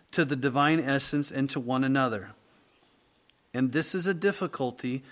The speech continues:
which the church cannot remove, but only try to reduce its proper proportion by a proper definition of terms. It has never tried to explain away the, excuse me, explain the mystery of the Trinity, but only sought to formulate the doctrine of the Trinity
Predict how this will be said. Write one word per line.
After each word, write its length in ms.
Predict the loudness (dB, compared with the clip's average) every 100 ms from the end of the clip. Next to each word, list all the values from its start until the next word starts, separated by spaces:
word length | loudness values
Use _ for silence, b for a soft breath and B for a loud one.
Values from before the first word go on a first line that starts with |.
| B
which 260 | -4 -4 -4
the 100 | -4
church 400 | 0 0 -2 -4
cannot 360 | 0 0 0
remove, 680 | 0 0 2 0 -2 -10 -20 _ _ B B
but 120 | 2 4
only 240 | 4 2
try 380 | 0 2 4 4
to 100 | 2
reduce 540 | 2 2 4 2 2
its 140 | 0 -4
proper 500 | -2 2 2 2 -2
proportion 800 | 0 -6 -2 0 0 0 -2 0
by 180 | 0 0
a 80 |
proper 500 | -2 -2 0 0 -2
definition 760 | -2 -2 -2 -2 0 0 0 0
of 140 | -2
terms. 600 | -2 0 2 2 -2 -4 B B B B
It 120 | 0
has 120 | 4
never 260 | 4 4 2
tried 360 | 2 2 4
to 80 | 4
explain 460 | 4 0 2 2 4
away 380 | 4 2 2 0
the, 120 | -4
excuse 420 | -6 -6 -2 0
me, 140 | 0
explain 460 | 0 -2 2 2 4
the 80 | 4
mystery 440 | 2 0 0 0
of 100 | 2
the 80 | -2
Trinity, 580 | -2 0 2 2 -2 -4 B B B
but 120 | 0 2
only 300 | 2 2 0
sought 380 | 0 0 -2 -6
to 80 |
formulate 720 | -10 -4 0 0 0 0 -2 -4
the 80 |
doctrine 440 | 0 0 0 -2 -2
of 120 | -2
the 100 | -4
Trinity 520 | -2 -2 -2 -2 -6